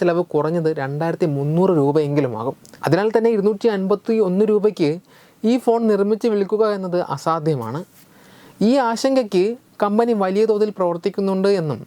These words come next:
അവരുടെ ഉൽപ്പന്നം പ്രോത്സാഹിപ്പിക്കുന്നതിന് നെഗറ്റീവ് മാർക്കറ്റിംഗ് ടെക്നിക്കുകൾ ഉപയോഗിക്കുന്നുണ്ടെന്നും മറുപടി നൽകി. ഫോണിനായി ഒരു ഇൻബിൽറ്റ് ആപ്പ് പോലും ഉപയോഗിക്കുന്നുണ്ടെന്ന്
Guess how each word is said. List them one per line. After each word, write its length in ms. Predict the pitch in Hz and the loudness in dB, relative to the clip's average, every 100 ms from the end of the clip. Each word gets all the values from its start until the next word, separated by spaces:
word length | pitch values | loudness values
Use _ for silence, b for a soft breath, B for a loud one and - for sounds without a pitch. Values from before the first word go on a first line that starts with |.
| - - | -16 -4
അവരുടെ 220 | 151 160 175 | 0 2 2
ഉൽപ്പന്നം 400 | 151 147 185 190 180 | 0 -2 -2 -2 0
പ്രോത്സാഹിപ്പിക്കുന്നതിന് 920 | 151 156 185 175 196 214 202 170 165 208 B B B 196 | 0 0 -2 -2 -2 0 0 0 -2 -8 B B B -2
നെഗറ്റീവ് 460 | 208 240 - 269 254 214 | 2 0 2 0 2 0
മാർക്കറ്റിംഗ് 440 | 196 196 202 214 196 | 0 -2 -2 -2 -4
ടെക്നിക്കുകൾ 460 | 180 185 185 196 190 | -2 -2 0 0 0
ഉപയോഗിക്കുന്നുണ്ടെന്നും 760 | 147 160 160 170 170 160 147 110 117 | 2 0 0 -2 -2 -2 -2 -4 -4
മറുപടി 300 | 123 127 123 110 | -2 0 -2 -2
നൽകി. 220 | 120 - - | -6 -6 0
ഫോണിനായി 520 | 170 185 233 233 226 233 | 0 2 0 0 0 2
ഒരു 100 | 214 190 | 2 0
ഇൻബിൽറ്റ് 440 | 180 196 226 214 175 175 | -2 0 0 0 -2 -2
ആപ്പ് 200 | 185 220 208 | 0 0 0
പോലും 180 | 214 185 | 0 0
ഉപയോഗിക്കുന്നുണ്ടെന്ന് 680 | 190 185 202 196 190 147 | -2 -2 -2 0 0 -2